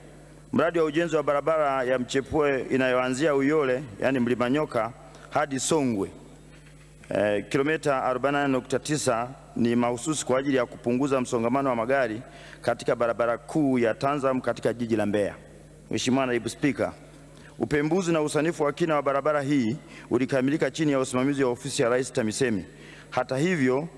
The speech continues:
ilionekana kuwa ipo haja ya kufanya mapitio ya usanifu huo, ambapo katika mwaka wa fedha elfu mbili kumi na nane kumi na tisa, kiasi cha shilingi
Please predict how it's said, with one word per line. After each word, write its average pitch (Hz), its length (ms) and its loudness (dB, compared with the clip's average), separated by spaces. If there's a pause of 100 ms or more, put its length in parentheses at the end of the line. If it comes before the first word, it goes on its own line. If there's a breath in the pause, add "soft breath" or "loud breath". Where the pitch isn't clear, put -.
(340 loud breath)
ilionekana 147 600 2
kuwa 151 240 0
ipo 156 220 -2
haja 151 300 0
ya 135 60 2
kufanya 156 360 -2
mapitio 131 420 0
ya 139 80 4
usanifu 131 480 0
huo, 110 320 -2 (320 loud breath)
ambapo 139 300 -2
katika 151 280 -2
mwaka 151 240 -2
wa 131 80 0
fedha 143 380 0 (420)
elfu 117 260 -2
mbili 151 200 2
kumi 139 160 -2
na 139 60 0
nane 143 160 -2
kumi 139 140 -2
na 123 80 2
tisa, 135 420 -2 (420 loud breath)
kiasi 147 340 0
cha 147 160 0
shilingi 143 760 0